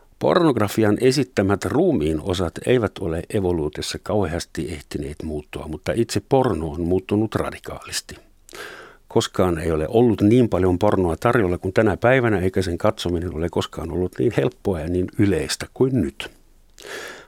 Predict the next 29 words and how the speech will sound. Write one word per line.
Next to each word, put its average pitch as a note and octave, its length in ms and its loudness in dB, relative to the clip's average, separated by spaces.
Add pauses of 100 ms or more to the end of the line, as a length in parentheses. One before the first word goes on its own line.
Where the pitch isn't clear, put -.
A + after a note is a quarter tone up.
(100)
Mitä E3 220 0
se B2+ 100 4
meille G#2+ 360 4
tekee G2+ 340 0
ja F2 240 -2
mitä G2+ 240 2
me C3 160 2
sillä F2 300 -2
tehdään, D#2 520 -8
sitä A2+ 260 -2
mietitään D#2+ 580 -2
tänään F2+ 320 0
täällä, B2+ 340 2
ja F2+ 140 -2
vierainani F#2 540 0
ovat D2+ 280 -8
toimittaja G#2+ 520 0
Ina G#2 220 2
Mikkola G2+ 500 2 (420)
ja - 80 4
mediatutkimuksen B2 1400 2
professori A2+ 600 2
Susanna G#2+ 400 4
Paasonen. F2+ 600 2
Tervetuloa G#2 760 2
ja D#2+ 60 -4
kiitos, - 380 -4
kun - 200 -6
tulitte. - 420 -2